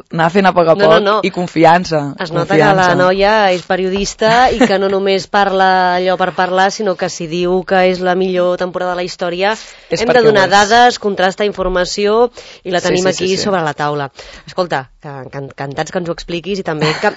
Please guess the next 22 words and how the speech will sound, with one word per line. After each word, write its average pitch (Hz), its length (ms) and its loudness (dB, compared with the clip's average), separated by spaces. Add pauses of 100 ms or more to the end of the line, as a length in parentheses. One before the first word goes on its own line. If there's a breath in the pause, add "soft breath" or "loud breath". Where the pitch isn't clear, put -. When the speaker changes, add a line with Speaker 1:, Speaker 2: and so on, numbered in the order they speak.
(180)
Speaker 2:
ens - 160 -8
permet 175 340 -4
veure 185 300 -2
que, 202 180 -4
igual 170 360 -4
que 185 100 -6
hi 180 60 -4
ha - 20 -6
les 180 80 -6
estadístiques 180 720 -8
del 180 140 -6
futbol 185 500 -6
que 170 80 -10
sempre 180 240 -12
ens 175 80 -12
estan 180 260 -8
matxacant 185 500 -6
el 175 40 -6
Speaker 1:
Clar. 170 160 4
Speaker 2:
cap 151 80 0
de - 80 -6
setmana, 180 320 -6